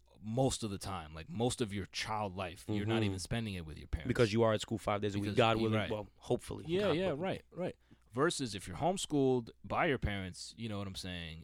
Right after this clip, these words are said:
Speaker 1: You develop something differently. Like,
Speaker 2: And your environment is your crib,
Speaker 1: your
Speaker 2: too.
Speaker 1: environment is your house. So it, it, I think it, I think that, so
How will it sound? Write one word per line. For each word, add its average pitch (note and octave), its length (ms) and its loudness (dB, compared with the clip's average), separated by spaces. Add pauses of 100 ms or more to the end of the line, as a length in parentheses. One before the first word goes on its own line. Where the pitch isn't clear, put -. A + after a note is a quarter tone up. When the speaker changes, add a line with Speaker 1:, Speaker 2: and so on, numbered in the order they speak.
Speaker 1:
You F#2+ 140 -10
develop F#2 340 -6
something F2+ 280 -8
differently. E2 420 -6
Like, - 260 -10
Speaker 2:
And G#2+ 140 -6
your G#2+ 100 -4
environment G#2+ 420 -4
is G#2+ 60 -10
your G#2+ 100 -8
crib, - 200 -4
Speaker 1:
your E2+ 80 -4
Speaker 2:
too. F2 60 -2
Speaker 1:
environment E2+ 360 -6
is F#2 60 -10
your F#2+ 100 -10
house. - 360 -12 (440)
So G#2 460 0
it, A2+ 60 -2 (100)
it, A#2 160 0 (180)
I A2+ 100 0
think B2+ 240 -2
it, A#2 160 -2 (240)
I G#2+ 80 -8
think C3+ 240 -6
that, A2+ 220 -4
so A2+ 300 0